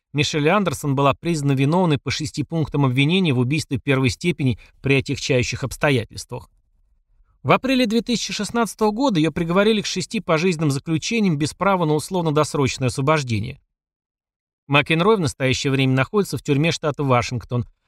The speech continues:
а Андерсон в настоящее время содержится в Вашингтонском исправительном центре для женщин.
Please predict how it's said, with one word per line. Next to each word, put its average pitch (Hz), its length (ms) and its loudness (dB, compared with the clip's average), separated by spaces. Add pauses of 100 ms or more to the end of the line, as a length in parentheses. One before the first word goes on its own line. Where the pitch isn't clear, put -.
а 190 220 2
Андерсон 214 380 0
в 131 40 2
настоящее 139 520 0
время 269 220 -2
содержится 175 480 -2
в 143 60 0
Вашингтонском 147 680 -2
исправительном 139 540 0
центре 247 340 -4
для 139 160 2
женщин. 117 500 0